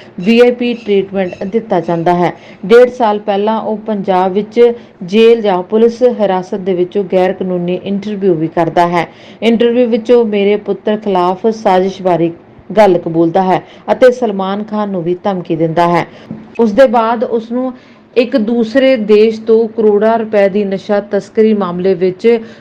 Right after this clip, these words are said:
ਗੁਜਰਾਤ ਲਿਜਾਇਆ ਜਾਂਦਾ ਹੈ। ਕੇਂਦਰੀ ਗ੍ਰਹਿ ਮੰਤਰਾਲੇ ਦੇ ਸੈਕਸ਼ਨ ਦੋ ਸੌ ਅਠਾਹਠ ਇੱਕ ਦੇ ਤਹਿਤ ਉਸ ਨੂੰ ਇੱਕ ਸਾਲ ਲਈ ਗੁਜਰਾਤ ਜੇਲ੍ਹ ਦੇ ਵਿੱਚ ਮਹਿਫੂਜ਼ ਕੀਤਾ ਜਾਂਦਾ ਹੈ। ਇਸੇ ਦੌਰਾਨ ਸਲਮਾਨ ਖਾਨ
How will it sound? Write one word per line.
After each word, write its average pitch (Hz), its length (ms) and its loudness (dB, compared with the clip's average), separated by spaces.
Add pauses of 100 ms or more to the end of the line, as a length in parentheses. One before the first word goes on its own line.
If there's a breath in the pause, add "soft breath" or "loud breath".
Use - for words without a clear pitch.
(120)
ਗੁਜਰਾਤ 196 600 2
ਲਿਜਾਇਆ 170 440 -2
ਜਾਂਦਾ 165 380 -2
ਹੈ। 165 300 -2
ਕੇਂਦਰੀ 214 400 2
ਗ੍ਰਹਿ 190 260 -2
ਮੰਤਰਾਲੇ 185 540 -2
ਦੇ 185 160 -6
ਸੈਕਸ਼ਨ 196 480 -6
ਦੋ 185 140 0
ਸੌ 185 240 -4 (100)
ਅਠਾਹਠ 208 540 -2 (540 loud breath)
ਇੱਕ 247 280 4
ਦੇ 208 280 4
ਤਹਿਤ 214 420 0
ਉਸ 214 260 -6
ਨੂੰ 214 200 -4
ਇੱਕ 220 240 -2
ਸਾਲ 190 320 -4
ਲਈ 196 120 0
ਗੁਜਰਾਤ 180 600 0
ਜੇਲ੍ਹ 180 320 0
ਦੇ 185 60 0
ਵਿੱਚ 202 360 0 (280 loud breath)
ਮਹਿਫੂਜ਼ 220 540 0
ਕੀਤਾ 160 320 -2
ਜਾਂਦਾ 165 360 -4
ਹੈ। 165 280 -4
ਇਸੇ 214 220 0
ਦੌਰਾਨ 196 340 -2
ਸਲਮਾਨ 185 580 -6
ਖਾਨ 180 220 -8